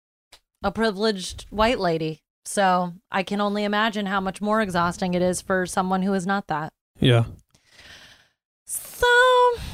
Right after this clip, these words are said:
Speaker 1: those are our jokes this week. I hope
Speaker 2: Yeah.
Speaker 1: you <laughs>
Speaker 2: Who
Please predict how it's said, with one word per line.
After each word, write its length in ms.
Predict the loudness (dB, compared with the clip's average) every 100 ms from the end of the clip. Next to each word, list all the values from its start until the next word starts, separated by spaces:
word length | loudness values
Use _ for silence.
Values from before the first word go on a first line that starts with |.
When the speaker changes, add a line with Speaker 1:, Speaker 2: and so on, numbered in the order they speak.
| -12 -16 -18 _
Speaker 1:
those 200 | 0 4
are 60 | 6
our 160 | 4
jokes 500 | 4 4 4 2 -4
this 240 | 0 0 2
week. 240 | 2 4
I 20 | 4
hope 200 | 6 8
Speaker 2:
Yeah. 160 | 8
Speaker 1:
you 220 | 6 6 4 2 2 2 2 0 2 2 2 2 0 0 -4 -6 -6 -4 -4 -4 -10 -10 _ -12 -12 _ _ _ _
<laughs> 960 | 2 2 2 _ _ _ -2 0 4 6
Speaker 2:
Who 140 | 6